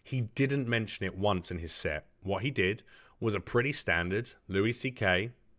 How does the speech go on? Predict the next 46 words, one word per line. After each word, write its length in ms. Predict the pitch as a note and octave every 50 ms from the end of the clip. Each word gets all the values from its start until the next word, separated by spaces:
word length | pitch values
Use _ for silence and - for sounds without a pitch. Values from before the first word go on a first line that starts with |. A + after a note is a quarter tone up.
| _ _ _ _ _ _ - -
"Hey, 240 | - A3+ A#3+ A3 G3
I'm 60 | F3
gonna 140 | E3+ E3 E3+
talk 140 | E3 F#3+ F3
about 240 | F3 F3+ F3+ F3+
this 340 | F#3 G#3+ E3 - - - -
and 120 | C#3+ D#3 F3+
this 280 | E3 A2+ - - -
and 120 | A#2+ C3+ D#3
this, 260 | D3 A#2 F2 - -
and 120 | G2+ A2
these 140 | B2+ C3 B2
are 40 | B2
things 300 | - C3+ C3 B2+ B2+ B2
that 300 | C3 B2+ B2 B2 B2 B2
I 60 | B2+
wanna, 480 | B2 B2+ B2+ B2+ B2+ B2+ B2+ B2+ B2 B2
um, 160 | B2+ B2+ A2+
impress 340 | A#2+ A#2+ - C#3 B2 - -
upon 220 | G2+ - G2+ F#2
you, 140 | F#2 F2+ F2
and 120 | F#2 G2+
hey, 400 | A#2+ C#3 C#3 C3+ B2 A#2+ A2+ G#2+
I'm 140 | G2+ G#2+ A2
a 160 | G#2+ G#2 G2 - - - - - - _ _
comedian, 520 | - D#3 D#3 D#3 E3 D#3+ D#3+ D#3 D3+ D3
and 120 | C3+ A#2 A2
blah, 180 | B2+ B2 C3
blah, 100 | D3 E3+
blah, 180 | D#3+ F3 F3 E3+
blah, 80 | E3+
blah, 220 | E3+ F#3+ F3+ D3 B2
and 80 | A2 B2+
hey, 100 | F3 F3+
what's 260 | C#3+ E3+ F#3+ F#3 -
with 240 | F#3 E3+ D#3+ C#3+ B2+ - _ _
this?" 440 | - E3 F#3 G3+ - - - - - - - - - - - - - - _ -
He 100 | - D#3
just 200 | E3+ F#3 - -
did 160 | F3+ E3+ C3+
very 600 | A2+ G#2+ A#2 B2+ C3+ C#3+ D3 D3+ D#3 D#3+ D#3+ D3+ - _ _ _ - _ _ _ _ _ _ -
normal 600 | G#2+ A2 A#2 B2 B2 B2 B2+ B2+ B2+ A#2+ B2 B2+
Louis 240 | A#2+ G#2+ A2 A#2 A#2+
C 180 | - - C3 A#2
K 200 | - - A#2 A2+
material. 560 | A2+ A2 F#2+ - G#2+ G2+ F#2+ F2 D2 C2